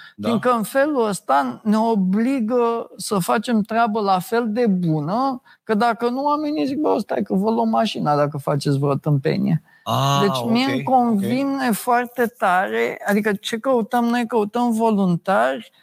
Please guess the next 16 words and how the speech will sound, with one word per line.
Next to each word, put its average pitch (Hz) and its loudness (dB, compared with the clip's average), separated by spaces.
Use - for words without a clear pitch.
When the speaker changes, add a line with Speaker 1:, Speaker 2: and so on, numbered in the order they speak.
Speaker 2:
care 214 0
să - -6
fie 247 -4
implicați. 208 -2
Speaker 1:
Mhm. 110 0
Speaker 2:
Sigur, 247 -2
donațiile 233 0
sunt 208 0
foarte 214 0
bune, 277 2
necesare, 220 0
putem 220 -2
să 202 -2
facem 214 -2
mai 190 2
mult, 196 0